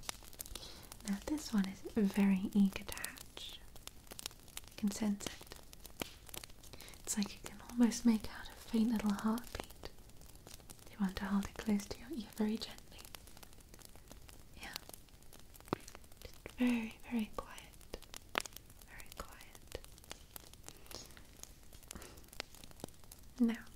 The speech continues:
this is Clumsy Pepper Peter. That is the actual breed name, <laughs> yes. It is said that they are very, very clumsy. Um, so when they wander around the forest, they tend to stumble across, um,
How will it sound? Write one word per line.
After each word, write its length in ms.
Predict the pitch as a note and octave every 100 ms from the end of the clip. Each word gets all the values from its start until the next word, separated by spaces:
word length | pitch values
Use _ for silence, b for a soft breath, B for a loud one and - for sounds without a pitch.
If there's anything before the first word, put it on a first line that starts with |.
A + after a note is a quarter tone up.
| - - - - - -
this 200 | B3 A#3+
is 120 | C4+
Clumsy 440 | - - A3+ A3+ A#3+
Pepper 280 | A#3 - -
Peter. 280 | - - - - - - - - - - - - - - - - - - - - - - - - - - - -
That 220 | G3+ -
is 100 | G#3+
the 140 | G#3
actual 340 | F#3 - - G3+
breed 300 | G3 G3 G3
name, 200 | - - -
<laughs> 160 | - -
yes. 340 | C4+ - - - B B B B -
It 120 | B3 -
is 60 |
said 200 | - C4+
that 180 | B3 - - B3
they 60 |
are 100 | B3 A#3+ -
very, 220 | D4 D4 C4+
very 180 | A3+ - -
clumsy. 320 | G#3 G#3 - - - - - B B B B B B - B
Um, 60 | B B B - - -
so 120 | - -
when 160 | G#3+ G3+
they 120 | G#3+
wander 280 | G#3 G3+ G#3+
around 300 | G3+ G3+ G3
the 80 | G#3
forest, 480 | - G3+ G3 G3+ -
they 80 | A3+
tend 260 | - G#3+ G#3+
to 160 | A#3 A3
stumble 460 | - A3 G#3 G#3 -
across, 540 | - - G#3+ - - - B B B B B B - - A3
um, 200 | G#3